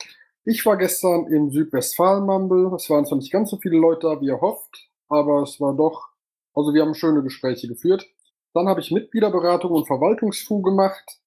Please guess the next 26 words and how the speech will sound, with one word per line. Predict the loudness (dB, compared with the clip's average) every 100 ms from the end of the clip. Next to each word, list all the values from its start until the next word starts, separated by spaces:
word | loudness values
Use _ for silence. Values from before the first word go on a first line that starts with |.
| _ -2
Und | 0
ich | 2
möchte | -2 0 -2
an |
dieser | 0 -2
Stelle | 0 0 2
Daniel | 2 2 0 0
Jäger | 2 2
auch | 0 0
danken, | 0 0 0
der | 0 2
unseren | 0 -2
Request-Tracker | -4 -2 -2 -2 -6 -6 0 2 0
frisiert | 0 -4 0 0 0 0
hat | -2 -2
und | -6
Spam | -4 0 2 2 0 -4 _ _ _
jetzt | -2 0 -2 -10 _
noch | 0 0 0
schneller | -2 0 0
bekämpft | -2 -2 -2 -2 -2
werden | -2 -2
kann | -2 -2 0 -4 _ _ _ _ -4
als | -2 -2
vorher | -2 -2 0 -2
schon. | 0 0 -2